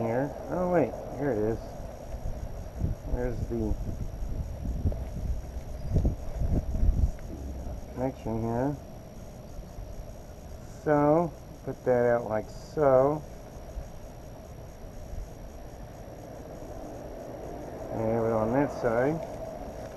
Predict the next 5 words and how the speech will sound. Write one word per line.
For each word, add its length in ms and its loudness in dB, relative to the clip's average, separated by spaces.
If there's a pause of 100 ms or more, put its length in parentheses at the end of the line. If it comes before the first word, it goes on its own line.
(1080)
And 580 6 (3250)
over 260 4
on 260 6
this 200 4 (100)
side, 460 8